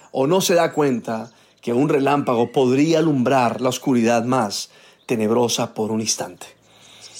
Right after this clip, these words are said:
Vuelvo a lo que he dicho en estos días. Por favor, escríbelo. Nadie puede vivir por la fe si no cree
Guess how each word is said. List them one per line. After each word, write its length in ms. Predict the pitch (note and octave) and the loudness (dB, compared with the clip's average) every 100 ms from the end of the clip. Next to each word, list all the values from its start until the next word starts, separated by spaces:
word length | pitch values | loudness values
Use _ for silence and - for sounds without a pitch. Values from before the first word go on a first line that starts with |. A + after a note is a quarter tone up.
| - | -10
Vuelvo 320 | C3 D#3 E3+ F#3 | 0 2 4 4
a 40 | |
lo 120 | E3 | 2
que 120 | D#3 | 2
he 20 | C#3+ | 0
dicho 240 | D3 D#3 | 0 2
en 80 | C3+ | 0
estos 320 | D3 - A#2+ | 0 -2 -2
días. 500 | B2 A2+ A#2+ - - _ _ _ _ _ _ | -2 -2 -4 -8 -12 _ _ _ _ _ _
Por 120 | - A2+ | -8 -2
favor, 260 | A#2+ C3 | 0 2
escríbelo. 560 | C3+ - A#2+ A2 G#2+ A2 - - _ _ - | 0 -2 0 0 -2 -6 -16 -20 _ _ -6
Nadie 560 | A2+ C#3 E3+ F#3 G3+ | 0 2 4 4 2
puede 360 | E3 D#3 D3+ D3+ | 2 2 2 2
vivir 360 | C#3+ A#2 A2+ A2 | 2 2 0 0
por 200 | A#2+ A#2 | -2 -2
la 100 | A#2+ | -2
fe 320 | - G2 - _ _ _ _ - | -4 -6 -8 _ _ _ _ -6
si 240 | - C#3 | 0 4
no 220 | D3 F3 | 4 2
cree 460 | - D3 B2+ A2 | 2 2 2 0